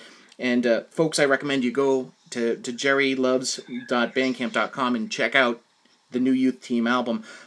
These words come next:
But I was gonna mention, as Angus, Angus thankfully did for me, the new Youth Team album is pressed on vinyl. Now, now, do you have a copy? You do, obviously. You have a copy of the record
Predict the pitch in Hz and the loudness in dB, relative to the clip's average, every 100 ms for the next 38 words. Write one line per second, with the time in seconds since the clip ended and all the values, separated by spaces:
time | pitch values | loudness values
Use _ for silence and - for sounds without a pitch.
0 | _ 143 147 151 - - 170 165 156 170 | _ 2 6 4 2 -6 0 2 6 6
1 | 254 175 139 - - 151 131 143 170 170 | 6 4 -2 -6 -2 -2 -2 0 2 2
2 | 160 - 165 147 151 147 123 143 - - | 0 -4 -2 0 0 -2 -8 -16 -20 -20
3 | 151 147 - 175 - 175 175 160 147 147 | -16 -18 -18 -10 4 4 4 2 4 2
4 | - 180 226 147 139 139 170 233 262 240 | 2 2 2 2 -2 0 6 8 10 6
5 | 233 - 202 190 233 226 123 139 - - | 4 0 4 4 4 2 2 -2 -2 -2
6 | 233 - 139 131 117 160 226 208 117 - | 0 2 2 0 4 6 8 8 4 -4
7 | _ - - - _ 160 180 185 170 170 | _ -20 -20 -20 _ 2 4 4 2 6
8 | 175 170 220 226 214 214 220 190 170 156 | 6 6 4 4 2 2 2 -2 -2 4
9 | 170 233 311 156 135 123 135 135 151 151 | 4 8 10 10 8 2 0 0 0 2
10 | 147 160 170 156 202 262 107 | 0 6 6 8 6 4 -2